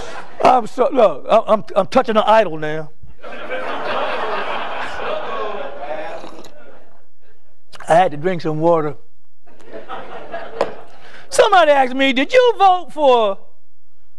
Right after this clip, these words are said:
Biden?" I was like, I had to be lost and on my way to hell to vote for Biden.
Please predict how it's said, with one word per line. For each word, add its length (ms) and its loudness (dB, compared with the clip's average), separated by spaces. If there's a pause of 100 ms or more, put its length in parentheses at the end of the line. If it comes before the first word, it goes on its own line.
(120)
Biden?" 540 6 (920)
I 180 2
was 120 2
like, 280 4 (3000)
I 60 0
had 100 2
to 60 6
be 160 6
lost 460 6
and 100 0
on 160 6
my 120 4
way 220 6
to 180 4
hell 240 6
to 60 0
vote 180 4
for 100 0
Biden. 400 2